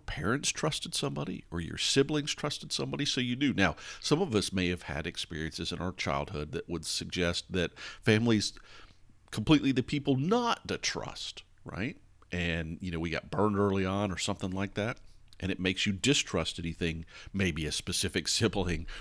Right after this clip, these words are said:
or parent might say. Is it your friends? You know,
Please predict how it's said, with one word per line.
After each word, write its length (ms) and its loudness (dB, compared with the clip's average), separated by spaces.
or 140 2
parent 420 2
might 220 -8
say. 160 -8
Is 120 6
it 100 6
your 140 4
friends? 800 -2
You 120 -8
know, 320 0